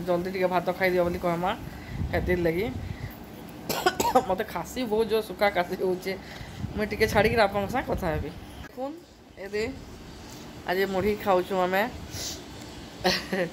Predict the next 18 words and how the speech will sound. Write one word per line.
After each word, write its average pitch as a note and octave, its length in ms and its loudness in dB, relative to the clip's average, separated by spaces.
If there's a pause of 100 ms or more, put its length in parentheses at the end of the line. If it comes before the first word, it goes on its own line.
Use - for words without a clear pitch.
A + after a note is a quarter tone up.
(220)
ମୁଢ଼ି, F#3 260 6
ମିକ୍ସଚର, G3 460 6
ଆଲୁ, E3+ 300 4
ଯେନ୍ଟା F#3+ 320 6
ଘରେ F3+ 220 4
ଥିଲା F#3+ 200 4
ସବୁକେ F#3+ 380 2 (460)
ମିଶେଇ F#3 300 0
ମୁଶା G3 240 4
ଦେଇଛୁଁ, F#3+ 300 2
ଆଉ F#3 140 6
ଏଇଟା F#3 160 6
ଖାଇ F3+ 200 4
ଦଉଛୁଁ। F#3 320 -2 (520)
ଯେନ୍ଟା F#3+ 280 4
ହେଲେ G#3+ 180 6
ଖାଇଦେଲେ G#3+ 420 4
ଚଲବା। A3+ 340 4